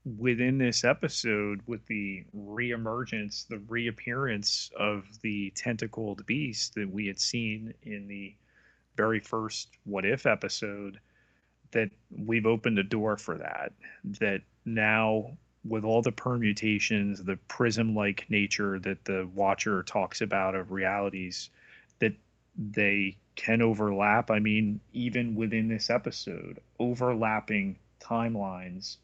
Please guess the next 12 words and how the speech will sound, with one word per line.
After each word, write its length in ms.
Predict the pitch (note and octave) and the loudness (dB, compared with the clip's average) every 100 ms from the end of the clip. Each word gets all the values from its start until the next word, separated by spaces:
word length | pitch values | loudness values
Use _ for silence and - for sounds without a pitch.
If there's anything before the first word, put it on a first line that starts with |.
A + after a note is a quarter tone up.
| _ | _
of 380 | A#2 G#2+ G2+ F#2 _ _ - | 0 2 0 -6 _ _ -6
the 160 | G2+ G2 | -2 0
same 340 | - G#2+ F#2 | 2 4 2
character. 640 | E2+ E2+ D2+ D2+ - - - _ _ _ | 2 -2 -2 -6 -10 -12 -12 _ _ _
Yes, 320 | - B2 A#2 - | 4 6 6 2
reincorporated 1120 | C3 A2+ G2+ C3+ B2 - A2 F#2+ F#2 F#2 F#2+ - | 0 0 0 0 0 0 0 0 0 -2 -6 -6
in 260 | A2 F#2+ | -4 -2
that 260 | F#2+ F#2 F2+ _ _ - _ | -2 -4 -6 _ _ -20 _
Strange 440 | - - B2 A2+ G#2 | -6 -2 2 2 2
Supreme 560 | - - A#2+ G#2+ G#2 G2 - | -2 -2 0 2 2 0 -2
absorbs 880 | A2 G2+ A2 G#2+ G#2 G2+ - - - _ _ _ _ _ _ - | -4 -4 -2 0 0 -2 -4 -4 -6 _ _ _ _ _ _ 4
Doctor 540 | G2 - A2 F#2 | 6 6 -2 -2